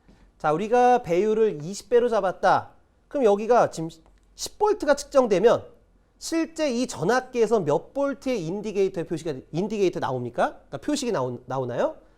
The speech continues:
그러니까 요거의 이십 배니까 이백 볼트가 측정됐습니다라고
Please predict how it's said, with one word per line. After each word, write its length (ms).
그러니까 360
요거의 540
이십 340
배니까 320
이백 640
볼트가 440
측정됐습니다라고 1600